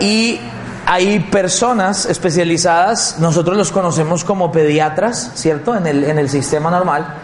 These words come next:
pero hay personas especializadas en cuidar los niños. Entonces, eh, yo quiero que usted hoy salga con una mentalidad de especialista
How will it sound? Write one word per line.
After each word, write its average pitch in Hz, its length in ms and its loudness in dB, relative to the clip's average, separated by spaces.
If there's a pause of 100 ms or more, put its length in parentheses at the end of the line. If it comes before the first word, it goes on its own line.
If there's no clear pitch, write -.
(440)
pero 180 180 4
hay 165 120 4
personas 202 500 0
especializadas 175 1120 0
en 165 260 2
cuidar 175 540 2
los 165 220 2
niños. 156 460 -2 (800)
Entonces, 185 840 2
eh, 165 560 2
yo 180 160 2
quiero 220 240 2
que 226 80 0
usted 175 260 2
hoy 185 140 2
salga 196 680 2 (140)
con 170 140 2
una 156 140 2
mentalidad 175 680 2
de 151 280 -4
especialista 170 1040 -2